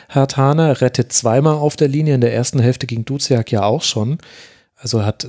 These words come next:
zweimal das Tor verhindert und er macht dann auch noch den Anschlusstreffer.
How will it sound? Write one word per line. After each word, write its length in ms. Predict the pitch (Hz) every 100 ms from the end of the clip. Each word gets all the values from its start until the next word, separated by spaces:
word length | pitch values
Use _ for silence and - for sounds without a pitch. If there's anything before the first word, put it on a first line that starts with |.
| -
zweimal 300 | - 123 139
das 80 | -
Tor 100 | 139
verhindert 360 | 127 120 127
und 240 | 147 160 196
er 120 | 127
macht 300 | 120 - -
dann 120 | 135
auch 220 | 135 127
noch 180 | - 120
den 200 | - 113
Anschlusstreffer. 800 | 113 139 156 151 - 143 143 160